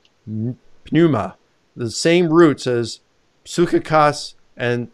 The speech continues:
pneumatikos. And so this is really difficult to translate in a, um,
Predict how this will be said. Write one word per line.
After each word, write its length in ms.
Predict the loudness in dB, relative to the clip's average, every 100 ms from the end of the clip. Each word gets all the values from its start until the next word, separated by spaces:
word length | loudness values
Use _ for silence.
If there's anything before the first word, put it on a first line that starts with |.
| -14
pneumatikos. 1000 | -2 2 4 4 0 -6 -8 -10 -14 -16 _ _ _ -20 _ _
And 100 | 2
so 300 | 4 4 0 _ _ _ _ -12
this 180 | -8 -4
is 140 | -4
really 400 | 0 2 2 0
difficult 840 | 0 0 2 0 2 2 2 -2 -8
to 100 | -10
translate 800 | -6 -2 -2 -2 -2 0 -2 -8
in 240 | -4 -2 0
a, 300 | -2 -2 -2
um, 320 | -2 -4